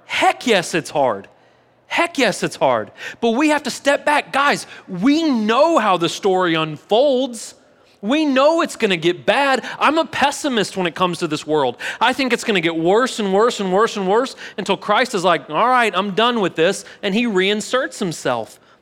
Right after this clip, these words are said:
That's what I think, and I think the Bible supports that. But it's hard to trust that. But God is active, and he knows what he's doing. And so what we've seen in this chapter, the thirty thousand foot view, right,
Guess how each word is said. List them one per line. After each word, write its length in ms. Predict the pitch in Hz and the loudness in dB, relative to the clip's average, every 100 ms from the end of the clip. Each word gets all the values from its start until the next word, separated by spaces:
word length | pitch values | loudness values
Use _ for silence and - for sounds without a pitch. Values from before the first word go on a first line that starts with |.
| - | 0
That's 260 | 240 277 | 0 0
what 100 | 269 | 0
I 160 | 254 247 | 0 0
think, 380 | 254 311 277 165 | -2 -2 -2 -2
and 100 | 160 | 0
I 80 | |
think 160 | 170 208 | 0 0
the 80 | 202 | 0
Bible 340 | 185 208 214 | 0 0 -2
supports 600 | 214 220 - 233 339 - | -4 -6 -4 -2 -2 -8
that. 360 | - 123 117 - _ - _ _ _ | -6 -4 -4 -8 _ -20 _ _ _
But 460 | - 285 233 135 - - _ _ | -4 0 0 -2 -14 -20 _ _
it's 160 | - 311 | -4 -4
hard 320 | - 143 175 | -2 -4 -4
to 60 | 190 | -4
trust 460 | - - 339 - - | -10 -8 -8 -8 -12
that. 220 | 104 101 _ _ _ | -12 -12 _ _ _
But 140 | - 156 | -10 -2
God 180 | 165 208 | 0 0
is 140 | 190 - | -2 -4
active, 540 | 247 262 - 110 - _ _ - | -4 -4 -6 -8 -10 _ _ -10
and 80 | 175 | -6
he 80 | 190 | -2
knows 300 | 147 143 139 | -2 -4 -6
what 100 | 156 | -8
he's 140 | 180 | -6
doing. 400 | - 240 165 113 _ _ _ _ _ _ _ _ _ _ _ _ - - - | -6 -4 -4 -8 _ _ _ _ _ _ _ _ _ _ _ _ -20 -14 -6
And 100 | 240 | -2
so 160 | 277 | 0
what 280 | 247 262 302 | 2 2 4
we've 140 | 320 | 0
seen 260 | - 269 269 | -2 -2 -2
in 100 | 262 | 0
this 140 | 233 | -2
chapter, 440 | - 240 208 - 127 | -2 -2 0 -2 -6
the 100 | 131 | -6
thirty 360 | - 247 262 | -2 -2 -2
thousand 460 | 240 214 220 202 190 | -4 -4 -4 -4 -8
foot 180 | 208 190 | -6 -6
view, 220 | 165 131 | -4 -4
right, 320 | 113 185 220 | 0 0 -2